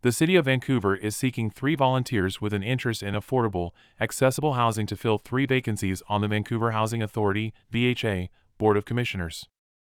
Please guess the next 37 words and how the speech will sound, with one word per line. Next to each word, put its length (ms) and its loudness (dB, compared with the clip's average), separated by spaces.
Applications 680 4
must 200 0
be 120 -2
submitted 400 -2
on 320 0
or 160 2
before 320 0
Friday, 480 2
November 400 0
seventeenth. 640 -4
The 80 2
mayor 220 6
appoints 380 2
the 100 -4
six-member 480 0
volunteer 460 2
board 300 4
to 120 -2
establish 500 0
policy 460 0
for 140 -4
the 100 -2
operation 560 2
of 140 -4
V 160 0
H 180 -2
A's 220 0
low-income 520 -2
rental 260 -2
housing 340 0
assistance 480 -6
programs 480 0
and 200 -4
properties 560 2
in 140 -4
Clark 240 0
County. 460 -4